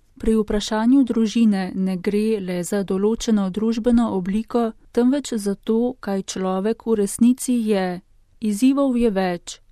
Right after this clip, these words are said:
Med njimi je vprašanje o človekovi sposobnosti, da živi odnose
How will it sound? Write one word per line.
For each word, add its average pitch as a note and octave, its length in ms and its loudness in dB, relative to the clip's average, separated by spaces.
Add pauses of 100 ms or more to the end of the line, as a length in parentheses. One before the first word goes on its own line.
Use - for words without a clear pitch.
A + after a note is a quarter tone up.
Med F#3+ 280 -2
njimi A3 420 6
je F#3+ 100 -2
vprašanje F#3+ 760 -2
o G3 100 0
človekovi G3 680 -2
sposobnosti, A3+ 1040 0 (160)
da G#3+ 180 0
živi A3 340 0
odnose G3+ 720 0